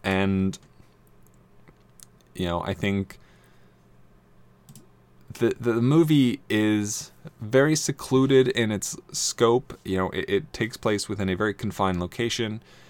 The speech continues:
and you get a lot of really great special effects with the flights that take place.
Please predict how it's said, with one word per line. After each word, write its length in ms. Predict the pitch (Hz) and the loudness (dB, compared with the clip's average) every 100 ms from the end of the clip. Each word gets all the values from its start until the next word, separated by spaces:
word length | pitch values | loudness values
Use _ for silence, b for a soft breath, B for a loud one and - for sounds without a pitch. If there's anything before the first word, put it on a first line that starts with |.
| b b _ - | b b _ -8
and 640 | 90 92 92 92 92 92 - - _ _ _ - _ _ _ - - | -4 -2 -2 -2 -2 -4 -10 -20 _ _ _ -20 _ _ _ -20 -10
you 200 | 107 101 | -6 2
get 160 | 110 | 6
a 60 | 104 | 6
lot 440 | 101 101 120 120 | 6 6 8 8
of 200 | 123 101 - | 4 0 -10
really 480 | 98 104 117 120 | -8 -2 0 2
great 400 | 92 92 95 95 | 2 4 6 4
special 400 | - - 95 95 | 0 -2 -2 0
effects 580 | 90 - 90 87 - - - - | -4 2 0 0 -6 -10 -14 -18
with 240 | 95 90 87 - | -4 -4 -4 -8
the 160 | 90 - | -8 -8
flights 720 | - 117 117 123 123 - - | -8 2 4 4 0 -8 -8
that 180 | 104 104 | -6 -6
take 240 | - 107 - | -6 -8 -4
place. 500 | 107 104 104 - | 0 0 0 -8